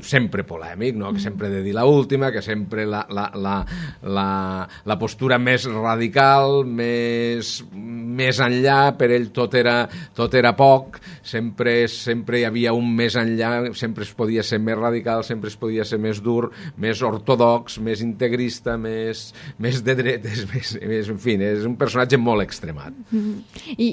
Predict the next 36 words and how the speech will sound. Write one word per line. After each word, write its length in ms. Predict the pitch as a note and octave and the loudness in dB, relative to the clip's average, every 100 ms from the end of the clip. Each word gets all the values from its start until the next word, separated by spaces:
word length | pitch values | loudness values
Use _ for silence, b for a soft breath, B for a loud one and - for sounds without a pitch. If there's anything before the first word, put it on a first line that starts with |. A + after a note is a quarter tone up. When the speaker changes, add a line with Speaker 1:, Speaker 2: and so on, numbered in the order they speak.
| A#3+ | 2
Speaker 2:
i 40 | |
a 60 | G#3+ | 4
part 200 | A3+ A#3+ | 2 2
de, 160 | C4 | 2
d'aquests 400 | A#3+ A#3+ B3 G#3+ A#3+ | 2 0 -2 -2 2
valors, 460 | A#3+ A3+ A#3+ C#4+ | 4 4 4 2
no, 140 | B3 C4+ | 2 2
de 120 | C#4+ | 2
que 120 | B3+ | 2
va 320 | B3 A3+ A3 A3 | 2 4 6 4
introduir 380 | A3 A#3 A#3 | 4 4 4
els 120 | A#3 A#3 | 4 4
valors 240 | A3+ A3+ | 2 2
de 60 | A3 | 0
l'espanyolisme 640 | G#3+ A#3 A3 G#3 G#3+ G#3+ | 0 0 2 2 2 0
a 40 | |
Catalunya, 440 | G#3 G3+ G#3 A3+ A#3+ | 0 0 2 2 2
va 120 | A3 | 2
ser 160 | - G#3+ | 2 2
un 140 | G#3 | 2
d'ells, 420 | A3 B3 C4+ B3+ | 4 4 2 2
d'aquesta 480 | A#3 G3+ G3+ - G#3+ | 0 0 -2 -2 0
ideologia 440 | G#3 G#3+ G#3 A3 | 2 2 4 2
també 220 | G#3 G3+ G#3 | 2 0 0
de 120 | G3+ | 0
perseguir 540 | G#3 G3+ G#3+ G3+ G#3+ | 0 0 0 2 4
el 160 | G3+ G3+ | 4 2
catalanisme, 680 | G#3+ G3+ G#3 G#3 G#3 G3+ G#3+ | 0 0 2 4 4 4 2
el 100 | G#3+ | 2
marxisme 640 | G#3+ G#3 - A3 G#3 G#3+ | 2 0 0 0 2 2
i 40 | G#3+ | 2
l'anarquisme, 680 | G#3 G#3 G#3 A3 G#3+ A#3+ C#4+ B B - | 2 2 0 0 2 2 0 B B -2
també 300 | G#3 G3+ G3+ | 4 6 6
va 140 | A#3+ | 6
destacar 460 | B3+ A#3+ A3+ G#3 | 6 2 0 2
amb 100 | A3 | 4